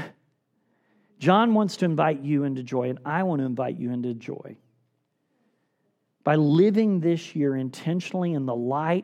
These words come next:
of a holy, gracious, and redeeming God. Now, you can cut yourself off from joy. You can cut yourself off from intimacy with the body.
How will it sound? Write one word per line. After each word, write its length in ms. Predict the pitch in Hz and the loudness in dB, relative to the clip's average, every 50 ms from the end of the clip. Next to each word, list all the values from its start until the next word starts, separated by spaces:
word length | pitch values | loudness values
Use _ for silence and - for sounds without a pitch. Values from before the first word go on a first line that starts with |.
| - - | -4 -6
of 120 | 143 127 | -4 -2
a 80 | 127 120 | -2 -4
holy, 720 | 113 - - - 180 185 196 202 196 196 208 202 208 202 - - - - - | -4 -4 -2 2 2 4 4 2 2 2 2 2 2 0 -2 -8 -16 -16 -10
gracious, 560 | 123 135 156 156 165 151 - - 165 151 - - _ _ - | -4 -2 0 0 0 0 -2 -4 -6 -6 -8 -14 _ _ -10
and 420 | 180 185 185 196 202 202 196 180 | -6 -2 0 2 2 2 2 0
redeeming 920 | 165 165 156 147 123 107 123 151 165 170 175 175 175 175 170 160 151 143 123 | 0 0 0 -2 -2 -4 -4 -2 -2 0 0 0 0 -2 -2 -4 -4 -6 -6
God. 540 | 127 143 135 131 127 117 110 101 92 92 - _ _ _ _ _ _ _ _ _ _ _ _ _ _ _ _ _ _ _ _ _ _ _ _ _ _ _ _ _ _ 214 _ 214 _ _ _ _ _ _ _ _ _ _ _ _ _ _ _ _ _ _ _ _ _ _ _ _ _ _ _ _ _ _ _ _ _ _ _ _ | -6 -6 -6 -6 -6 -8 -10 -10 -12 -14 -18 _ _ _ _ _ _ _ _ _ _ _ _ _ _ _ _ _ _ _ _ _ _ _ _ _ _ _ _ _ _ _ _ _ _ _ _ _ _ _ _ _ _ _ _ _ _ _ _ _ _ _ _ _ _ _ _ _ _ _ _ _ _ _ _ _ _ _ _ _
Now, 120 | - 139 | -6 -2
you 180 | 147 175 247 262 | 2 2 2 2
can 160 | 254 277 240 | 2 0 -2
cut 240 | - 190 214 226 - | 2 2 2 2 2
yourself 440 | 185 180 160 - 185 165 160 151 - | 0 -4 -2 0 0 0 0 0 -2
off 220 | 160 160 160 151 | -2 -2 -2 -4
from 200 | - - 127 127 | -6 -6 -6 -6
joy. 460 | 120 131 147 160 170 170 190 202 185 - _ _ _ _ _ _ _ _ _ _ _ _ _ _ _ _ _ _ _ _ | -4 -4 -2 -2 0 0 -2 -4 -6 -10 _ _ _ _ _ _ _ _ _ _ _ _ _ _ _ _ _ _ _ _
You 140 | - 151 185 | -2 0 0
can 160 | - 254 220 | 2 0 0
cut 200 | 175 202 202 - | 2 2 2 2
yourself 420 | 170 170 151 - - 165 151 151 156 | 2 -2 -2 0 0 0 2 2 2
off 220 | 147 151 147 - | 0 0 0 -2
from 180 | - 143 139 147 | -4 -6 -6 -4
intimacy 640 | 151 151 175 165 - - 175 160 147 - - 160 | -2 -4 -4 -4 -4 -4 -4 -4 -6 -6 -4 -2
with 180 | 151 143 135 135 | -2 -2 -2 -4
the 80 | - 123 | -6 -6
body. 500 | 120 131 127 139 147 151 165 180 180 | -4 -4 -4 -2 -2 -2 -4 -4 -6